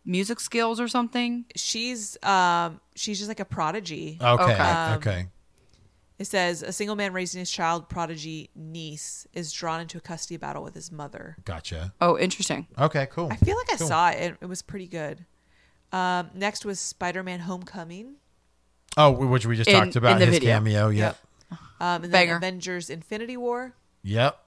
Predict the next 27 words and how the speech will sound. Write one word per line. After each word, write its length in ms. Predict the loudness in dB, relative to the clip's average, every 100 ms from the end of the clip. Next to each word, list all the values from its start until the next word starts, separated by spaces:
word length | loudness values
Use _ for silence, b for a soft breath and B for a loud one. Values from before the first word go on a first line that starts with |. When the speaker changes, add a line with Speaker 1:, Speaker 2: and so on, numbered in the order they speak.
| _ _ _ _ _
Speaker 1:
Banger. 540 | 2 6 8 6 2 -4 _ _ _ _ _ _ _ _ -12
Speaker 2:
And 120 | -8
then 140 | -8 -8
Captain 480 | -12 -12 -12 -14
Marvel. 400 | -10 -8 -6 -6
He 80 | -6
was 120 | -8
uncredited. 760 | -8 -12 -10 -8 -6 -6 -8 -12 _ _ _ _ _ -4
Speaker 1:
Hmm. 160 | 0 2
Speaker 3:
Hmm. 440 | 2 4 2 2 -2 2
Speaker 2:
Another, 500 | 2 2 -2 -4 0
Speaker 3:
He, 60 |
Speaker 2:
uh, 20 | 2
Speaker 3:
yeah. 180 | 4 2
Speaker 2:
Steve 200 | -2 -4
Rogers. 520 | -6 -6 -10 -10 -14 _ _ _ _ _ _ 0
Speaker 1:
Interesting. 360 | 2 4 4
I 80 | 4
Speaker 2:
Um, 40 | 2
Speaker 1:
don't 80 | 2
remember. 380 | 0 -2 -2 -8 b b -20 -8
Speaker 2:
Avengers 560 | -6 -4 -6 -6 -10 -8
Endgame. 560 | -10 -6 -8 -8 -12 -18 -20 b b b b -12 -2
Speaker 3:
I 120 | 2
have 140 | 2 2
to 60 |
say, 440 | 2 6 6 4